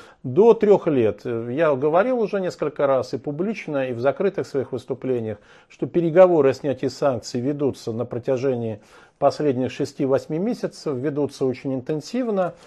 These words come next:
и что достигнуты предварительные договорённости об их снятии, постепенном снятии, по мере продвижения по пути мира и создания гарантий, э, необратимости изменений в России и гарантии того, что Россия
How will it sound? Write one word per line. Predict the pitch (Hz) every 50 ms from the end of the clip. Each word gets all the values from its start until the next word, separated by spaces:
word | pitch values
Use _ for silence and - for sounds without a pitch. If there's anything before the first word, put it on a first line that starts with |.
| - - _
и | - 147
что | - - - 202
достигнуты | 165 175 160 165 - 202 170 165 165 143 -
предварительные | 135 - 139 131 135 139 143 151 143 - 143 135
договорённости | 127 127 127 120 127 123 131 147 135 131 113 - - 123
об | 117 113
их | 123 -
снятии, | - - 156 175 175 170 - -
постепенном | - _ 143 131 - _ - 143 147 165 151 139 127 123 123 123
снятии, | 120 - - 190 220 233 226 - 185 185 170 - _ _ - - - _ _
по | - 180 170
мере | 170 190 220 233 233 214
продвижения | 214 - 170 156 143 147 156 143 127 147 175 180 175 165 160 156 139
по | - - 135
пути | 117 - 143 127 - - 139
мира | 143 170 202 226 208 185 160
и | - - 151
создания | 131 - 165 156 143 143 151 185 180 170 160 151 135
гарантий, | 123 143 156 151 151 147 147 165 160 - - 185 165 160 - _ _ _ _ _ _ _ _ _
э, | - 190 139 131 131 127 123 123 123 123 120 120 120 120 120 127
необратимости | 127 139 156 160 175 190 185 170 156 160 160 160 151 - - 190 170 170 - - - - 160 147
изменений | 131 135 143 147 147 156 156 147 143 135
в | 123 131
России | 131 131 123 - - - - 95 87 90 92 - _ _ _ _
и | 143
гарантии | 123 135 151 147 156 147 135 - 139
того, | 127 - 143 156 175 160
что | - - 147
Россия | 123 127 123 123 - - 160 147 143 127 127